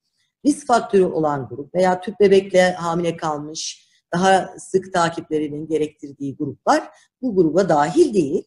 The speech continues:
Onlar yine rutin takiplerine geldiler. Ee,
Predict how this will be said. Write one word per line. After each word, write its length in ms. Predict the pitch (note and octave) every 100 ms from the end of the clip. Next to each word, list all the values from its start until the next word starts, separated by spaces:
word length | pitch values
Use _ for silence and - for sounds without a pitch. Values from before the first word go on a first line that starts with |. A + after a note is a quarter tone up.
| -
Onlar 300 | A#3+ A3+ A3+
yine 220 | A3+ F#3
rutin 320 | G3+ G3+ A3+
takiplerine 680 | G3+ F#3 E3 - - D3 G3+
geldiler. 580 | A3+ G3+ F3+ C#3+ C3+ G#3+ - _ _ _ _
Ee, 260 | G3 F#3 F3+